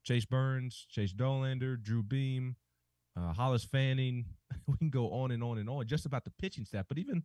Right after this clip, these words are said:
offensively, like, I know folks are a little frustrated with Maui Ahuna, but he's gonna be an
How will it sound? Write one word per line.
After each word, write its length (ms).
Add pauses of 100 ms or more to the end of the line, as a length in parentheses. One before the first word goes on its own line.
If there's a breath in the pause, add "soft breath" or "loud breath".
(480 loud breath)
offensively, 720
like, 200 (500)
I 100
know 160
folks 320
are 40
a 20
little 180
frustrated 540
with 120
Maui 300 (100)
Ahuna, 300
but 100
he's 140
gonna 160
be 140
an 80